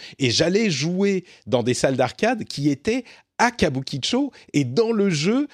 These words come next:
je suis allé sur la place à côté du ciné, où j'allais au ciné,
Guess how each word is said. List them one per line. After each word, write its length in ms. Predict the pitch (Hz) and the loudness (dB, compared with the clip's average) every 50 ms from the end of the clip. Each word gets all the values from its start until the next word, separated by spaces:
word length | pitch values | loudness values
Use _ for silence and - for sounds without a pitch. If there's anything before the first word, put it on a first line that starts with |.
| - _ | -12 _
je 120 | - 113 139 | 0 0 0
suis 240 | 127 - - 156 165 | 0 0 0 0 2
allé 200 | 156 165 175 180 | 2 2 0 0
sur 200 | - - 127 123 | 0 -2 0 2
la 120 | 127 123 | 0 0
place 260 | - 214 247 254 - | 2 0 -2 0 0
à 60 | - | -2
côté 300 | - - 135 123 - 151 | -2 -2 -2 -2 0 -2
du 120 | 127 117 113 | -2 -2 -6
ciné, 380 | - - 131 127 139 190 277 | -6 -6 -6 -4 -2 0 0
où 100 | 294 247 | 0 -2
j'allais 320 | 120 87 127 120 127 160 190 | 0 -2 0 0 2 2 2
au 140 | 185 123 110 | 2 0 -2
ciné, 420 | - - 135 135 139 185 262 285 | -4 -6 -6 -2 -2 -2 -2 -4